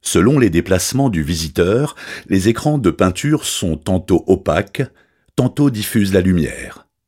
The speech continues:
Parfois, cadre vide à imaginer,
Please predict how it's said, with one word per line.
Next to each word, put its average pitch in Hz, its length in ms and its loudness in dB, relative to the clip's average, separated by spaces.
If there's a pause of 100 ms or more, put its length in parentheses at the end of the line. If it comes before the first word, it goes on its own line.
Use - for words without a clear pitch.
(720)
Parfois, 110 400 2
cadre 95 500 2
vide 107 400 -2
à 95 100 2
imaginer, 87 720 0